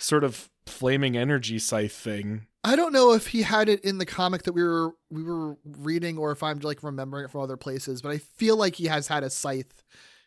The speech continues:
Speaker 2: in other iterations before, but either way, yeah, I, I think that's, it's such a nice addition because, because this one is such a silly, a silly guy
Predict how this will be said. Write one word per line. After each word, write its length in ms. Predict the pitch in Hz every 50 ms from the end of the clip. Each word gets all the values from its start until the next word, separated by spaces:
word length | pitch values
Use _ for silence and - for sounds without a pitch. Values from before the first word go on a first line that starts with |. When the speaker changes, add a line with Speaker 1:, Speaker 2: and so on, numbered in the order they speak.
| _ _ _ _ -
Speaker 2:
in 180 | 151 156 156 151
other 240 | 143 147 147 151 147
iterations 560 | 143 156 143 135 127 123 127 - 175 170 165
before, 380 | 190 190 - - 202 208 208 190
but 120 | 180 160 -
either 320 | 165 175 196 190 196 170
way, 220 | 156 160 160 151 143
yeah, 160 | 139 143 127
I, 300 | 123 135 139 143 135 131 123
I 140 | 139 139 139
think 260 | 135 156 151 135 -
that's, 360 | - 143 135 - - - - - - - - - - -
it's 160 | 196 190 190
such 180 | - 202 196 -
a 80 | 233 202
nice 260 | 185 196 190 190 -
addition 480 | 202 143 - 151 147 - - 208 208
because, 300 | 196 185 - 175 165 147
because 480 | 135 - - 170 160 - 160 151 156 147
this 220 | 156 175 - -
one 140 | 180 170 160 -
is 460 | - 139 139 156 160 160 - - - _ _ - - - - - _
such 280 | - - - 185 - -
a 60 | 180
silly, 760 | - - - - - 160 156 165 170 170 165 156 151 147 - -
a 100 | 151 143
silly 400 | - - - 165 151 156 160 156
guy 500 | 143 143 143 143 151 160 170 180 196